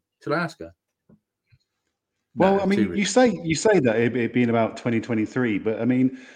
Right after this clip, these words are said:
Speaker 2: um, Valentine's Day is, is
Speaker 1: Here we
Speaker 2: celebrated
Speaker 1: go.
Speaker 2: very differently depending on where you are in the world, because, I mean, you know, a lot of it's the,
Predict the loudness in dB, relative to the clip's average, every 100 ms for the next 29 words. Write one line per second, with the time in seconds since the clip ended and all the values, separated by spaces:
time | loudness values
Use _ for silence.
0 | -8 -2 0 0 -2 -4 -8 0 2 2
1 | 2 0 0 -2 -2 0 -2 -2 -2 -2
2 | -2 0 0 0 -2 -2 -2 -2 -6 -6
3 | -6 -6 -6 -4 -2 -2 -2 0 0 -2
4 | -2 -2 -2 -2 -2 0 -2 -4 -10 -12
5 | -6 -6 -4 -4 -2 -2 -4 -10 -20 -20
6 | -8 -4 -2 -2 -2 0 0 0 -4 -8
7 | -4 -2 -2 -2 -6